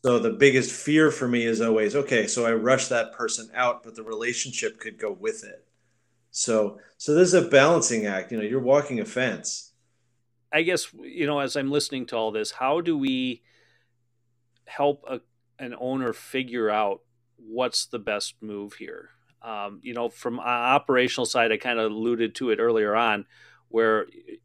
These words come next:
Speaker 2: when I'm talking with the owner, I'm trying to figure out their degree of stress with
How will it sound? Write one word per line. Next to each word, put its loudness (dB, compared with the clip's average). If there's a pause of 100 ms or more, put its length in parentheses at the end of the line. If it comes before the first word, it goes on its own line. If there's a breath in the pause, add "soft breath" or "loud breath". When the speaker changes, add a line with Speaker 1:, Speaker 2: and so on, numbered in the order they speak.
Speaker 2:
when -6
I'm 2
talking 2
with 0
the -2
owner, -2
I'm -2
trying -2
to -2
figure 0
out 2 (180)
their -4
degree 0
of -2
stress 0
with -6